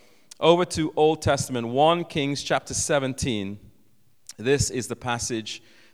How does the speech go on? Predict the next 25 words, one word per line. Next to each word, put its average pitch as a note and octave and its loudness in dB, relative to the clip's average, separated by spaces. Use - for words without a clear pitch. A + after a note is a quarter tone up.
that G2+ -6
Jesus A2 -4
refers A2 -4
to. E2+ -8
So - -10
I'm A#2 -6
gonna C3 -2
work F3+ 2
through E3 -6
the D3+ -4
passage D3+ -2
and, A#2 -4
uh, A#2 4
pull C#3 -4
some B2+ -6
things B2 -6
out A#2 0
for - -6
us A2 -2
to A2+ -10
take G#2+ -6
away G2+ -4
with G2 -4
us F2+ -4
today. F2 -6